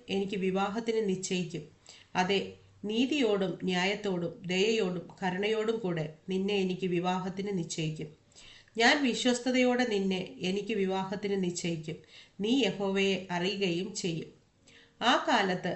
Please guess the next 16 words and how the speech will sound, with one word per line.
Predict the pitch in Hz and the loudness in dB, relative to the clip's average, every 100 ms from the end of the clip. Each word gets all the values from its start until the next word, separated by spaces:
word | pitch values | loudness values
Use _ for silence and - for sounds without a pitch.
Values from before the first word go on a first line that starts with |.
| - | -4
ഞാൻ | 190 196 202 | -2 0 0
ഉത്തരം | 196 - 220 226 | -2 -2 0 0
നൽകുമെന്ന് | 196 180 196 254 185 170 160 - | 0 0 2 2 2 0 -4 -6
യഹോവ | 175 165 202 202 233 - | -6 -4 -4 -2 -2 -2
അരുളിച്ചെയ്യുന്നു. | 175 175 175 180 165 156 156 - _ - - _ 208 | -2 -2 -2 -2 -2 -2 -4 -10 _ -20 -20 _ 0
ഞാൻ | 226 240 | 4 4
ആകാശത്തിന് | 214 214 240 247 262 285 240 | 4 6 6 6 0 2 2
ഉത്തരം | 190 202 196 175 | 0 -2 0 0
നൽകും, | 156 151 170 - 175 | 0 -2 -4 -6 -6
അത് | 175 185 | -2 -2
ഭൂമിക്ക് | - 202 202 220 208 | -2 -2 -2 -2 -4
ഉത്തരം | 185 175 165 | -2 -2 -2
നൽകും. | 156 147 151 - _ _ - - _ | -2 -4 -8 -10 _ _ -20 -20 _
ഭൂമി | - 240 262 302 | 0 4 4 2
ധാന്യത്തിനും | 190 196 202 226 226 233 240 190 | 0 0 2 2 2 0 0 0
വീഞ്ഞിനും | 196 202 220 240 | -2 0 0 0